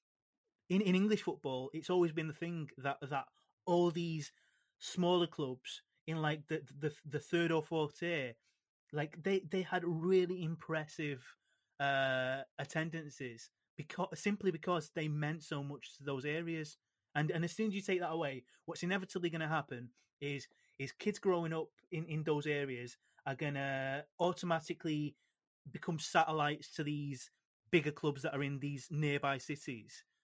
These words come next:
And then what are you left with? You, you're just left with these, these massive franchises that have got no, no sense of, uh, locality because, because,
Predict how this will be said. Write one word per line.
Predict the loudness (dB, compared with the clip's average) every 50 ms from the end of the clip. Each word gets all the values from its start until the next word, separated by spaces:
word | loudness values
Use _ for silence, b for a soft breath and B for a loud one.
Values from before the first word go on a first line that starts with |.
| _ _ _ _ _ _ _ 0
And | 2 2
then | 2 2 2 2
what | 4 4 4
are | 4 2 0 0
you | 0 0 0
left | 0 -2 -4 -6 -4
with? | -4 -4 -2 -2
You, | -4 -4 -4
you're | -4 -4 -4 -4
just | -2
left | -2 -4 -2 -2
with | -2 -2 -2
these, | -2 -2 -2 -2 -4 -6 b b b b b b b -4
these | -4 -2 -2
massive | -2 -2 -2 -2 -2 -2 -4 -4 -2
franchises | 0 0 -2 0 -2 -2 -2 -2 -2 -4 -6 -10 -12 -12 -14 -16 -20 _ _ _ _ _ _
that | -6 -6
have | -4 -4
got | -4 -4 -4 -4
no, | -4 -2 0 2 2 2 2 0 b b b b b b b b b b -2
no | 0 2 2
sense | 2 0 -2 -2 -2 -4 -4 -2
of, | 0 0 0 2 4
uh, | 4 4 6 4 2 0 -2 -4 -2
locality | 2 4 4 4 2 2 2 2 2 2 0 -2 -4 -6 -6
because, | -6 -8 -8 -2 0 0 0 0 0 -4 -6 -8 -8 -10 _ _ _ _ _ _ _ _ _ _ _ _ _ _ _ _ _ _ _ -10
because, | -10 -8 -2 2 2 2 2 0